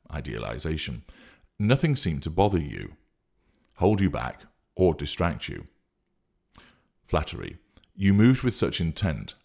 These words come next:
acted with defined purpose, and I must confess, I found that attractive. Flattery. The singularity of your aim was evident to even the most casual of observers.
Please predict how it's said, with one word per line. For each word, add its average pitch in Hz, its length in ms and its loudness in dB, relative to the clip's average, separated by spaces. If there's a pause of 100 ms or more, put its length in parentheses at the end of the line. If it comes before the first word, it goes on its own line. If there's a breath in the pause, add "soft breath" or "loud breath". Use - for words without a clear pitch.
acted 95 360 -2
with 87 140 -6
defined 69 440 -6
purpose, 82 420 -2 (280 soft breath)
and 104 140 2
I 92 80 4
must 73 220 -4
confess, 85 540 -2
I 101 80 -2
found 69 260 -6
that 62 160 -12
attractive. - 580 -8 (360)
Flattery. 60 520 -10 (1160 soft breath)
The 95 80 -6
singularity 80 760 -2
of 53 120 -12
your 82 240 0
aim 76 160 -6
was 80 120 -6
evident 82 280 -2
to 90 80 -2
even 90 120 -2
the 95 60 2
most 92 180 2
casual 87 360 -2
of 64 60 -10
observers. 73 720 -6